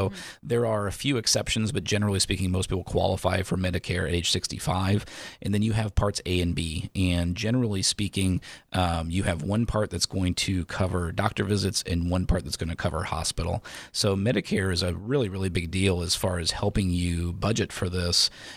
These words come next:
Speaker 2: in retirement, because, um, once you hit age sixty-five, most people are going to go onto Medicare. And then at that point, you have kind of your basic coverage and you have a set cost for that.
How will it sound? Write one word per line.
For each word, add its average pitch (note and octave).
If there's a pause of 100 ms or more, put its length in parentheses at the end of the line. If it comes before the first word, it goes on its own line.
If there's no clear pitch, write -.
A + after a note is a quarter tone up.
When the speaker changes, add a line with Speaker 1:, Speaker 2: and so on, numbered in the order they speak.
(120)
Speaker 2:
in G#2
retirement, F#2+
because, -
um, F#2
once A2
you G#2
hit G2+
age F2+
sixty-five, G2
most G2+
people G2
are G2
going F#2+
to F#2
go F#2+
onto F#2
Medicare. F#2+ (300)
And F#2+
then G#2+
at F2+
that A2+
point, F#2
you F2+
have F2
kind F2
of E2
your F2+
basic F2+
coverage E2+
and E2
you F2
have -
a -
set -
cost -
for F2+
that. D2+